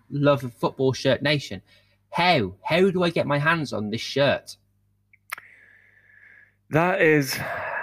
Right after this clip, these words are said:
Speaker 2: yeah, that's an excellent question. Um, do we have any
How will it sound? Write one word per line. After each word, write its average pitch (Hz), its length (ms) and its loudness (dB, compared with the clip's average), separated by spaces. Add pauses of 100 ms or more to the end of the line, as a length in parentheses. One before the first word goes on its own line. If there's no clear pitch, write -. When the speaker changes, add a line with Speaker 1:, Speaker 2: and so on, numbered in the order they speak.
(140)
Speaker 2:
yeah, 117 280 0
that's 127 260 -2
an 151 220 -8
excellent 113 480 -6
question. 82 680 -6 (180)
Um, 92 1300 -4 (1200)
do 104 80 -6
we 98 140 0
have 127 240 -2
any 143 380 -2